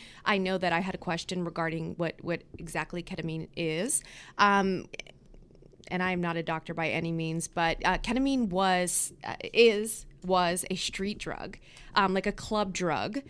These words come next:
that was really prevalent in the nineties. Um, it's also used on animals, uh, and as, like, an anesthetic,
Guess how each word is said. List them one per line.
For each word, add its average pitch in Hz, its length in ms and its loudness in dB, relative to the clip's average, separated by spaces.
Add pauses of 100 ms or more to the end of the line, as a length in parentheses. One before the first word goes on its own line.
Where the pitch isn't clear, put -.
(240)
that 196 300 6
was 185 560 4 (200)
really 220 560 -2
prevalent 175 720 0
in 170 200 0
the 170 60 2
nineties. 165 920 -4 (280)
Um, 170 580 2 (300)
it's 196 240 -2
also 214 360 4
used 196 360 -2
on 180 160 0 (100)
animals, 190 720 0 (280)
uh, 175 440 0 (100)
and 175 520 0 (300)
as, 240 280 4
like, 254 160 0
an 214 140 0
anesthetic, 202 1000 0